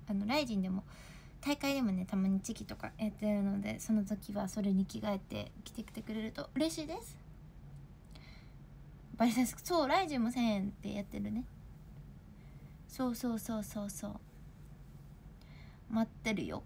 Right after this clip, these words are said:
<laughs> 次は佐賀大会だけど。はい。じゃあ今日は、この辺で終わります。あ、グッズ皆さんお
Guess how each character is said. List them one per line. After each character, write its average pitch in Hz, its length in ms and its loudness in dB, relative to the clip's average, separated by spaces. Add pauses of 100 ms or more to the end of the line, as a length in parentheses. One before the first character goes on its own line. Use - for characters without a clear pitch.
(140)
<laughs> 294 540 8
次 233 240 4
は 226 100 4
佐 220 140 0
賀 190 80 0
大 - 240 0
会 226 200 0
だ 220 140 -4
け - 100 -14
ど。 - 100 -12 (1120)
は - 140 -6
い。 - 60 -10 (4000)
じ 311 80 4
ゃ - 20 6
あ 302 40 2
今 285 160 -2
日 214 100 -2
は、 233 500 2 (960)
こ 220 40 -4
の 214 80 2
辺 208 200 0
で 208 60 -2
終 208 60 -4
わ 202 80 -2
り 220 60 0
ま 226 100 0
す。 - 60 -16 (240)
あ、 226 100 0 (320)
グ 247 60 4
ッ 247 80 0
ズ - 80 -6
皆 277 240 6
さ 247 180 4
ん 226 40 2
お - 20 -8